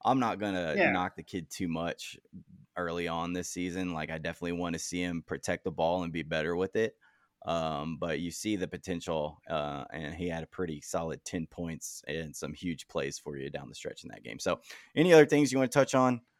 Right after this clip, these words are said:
Speaker 2: No, looking forward to Maui.
Speaker 1: Yeah,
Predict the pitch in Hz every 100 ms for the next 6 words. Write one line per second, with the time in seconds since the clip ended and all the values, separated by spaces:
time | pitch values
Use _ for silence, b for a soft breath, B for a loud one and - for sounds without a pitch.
0 | _ _ - 139 160 151 165 151 170 165
1 | 160 170 202 190 143 B B B B B
2 | B _ _ _ _ _ _ _ _ _
3 | _ _ _ - - 104